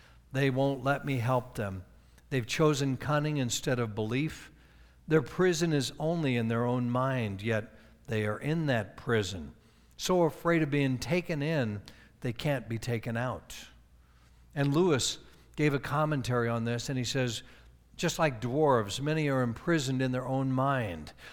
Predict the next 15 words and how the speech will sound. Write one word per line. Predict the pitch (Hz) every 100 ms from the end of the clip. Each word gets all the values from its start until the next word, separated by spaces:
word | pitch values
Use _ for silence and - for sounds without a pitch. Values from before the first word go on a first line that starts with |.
| -
They | 165
refuse | 143 143 - 165 180 151
the | 123
freedom | 113 - 170 175 170
of | 156
the |
gospel | 143 127 110 - - 90 - - - - -
because | - 117 120
they're | 117
so | 104 139 120
afraid | 101 147 127
of | 107
being | 113 104 104
taken | - 127 107 110
in." | 110 104 85